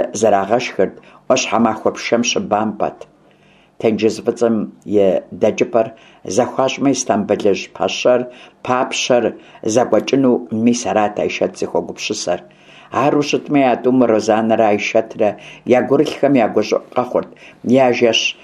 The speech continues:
пщӏыхьэпӏэми къыхэнат Сан-Сылисым и Псыхъурейм зэрыщыпсэхуар. Розанэ жиӏэрт и щауэ щӏалэ Ален, а махуэм къызэрыхущытар, абы ар нэхъри фӏыуэ зэрилъэгъуар,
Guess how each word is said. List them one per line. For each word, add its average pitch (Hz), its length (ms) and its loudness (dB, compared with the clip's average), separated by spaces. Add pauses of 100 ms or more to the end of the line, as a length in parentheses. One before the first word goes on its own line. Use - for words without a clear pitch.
(140)
пщӏыхьэпӏэми 123 680 0
къыхэнат 120 520 0 (340)
Сан-Сылисым 135 1120 0
и 110 160 0
Псыхъурейм 113 720 0 (240)
зэрыщыпсэхуар. 101 1040 0 (260)
Розанэ 113 540 2
жиӏэрт 123 380 0
и 92 60 2
щауэ 95 340 0
щӏалэ 90 440 -2
Ален, 123 480 -2 (380)
а 123 200 0
махуэм 156 520 0 (400)
къызэрыхущытар, 107 960 0 (240)
абы 101 260 0
ар 151 180 2
нэхъри 123 600 0
фӏыуэ 110 260 4 (120)
зэрилъэгъуар, 98 840 0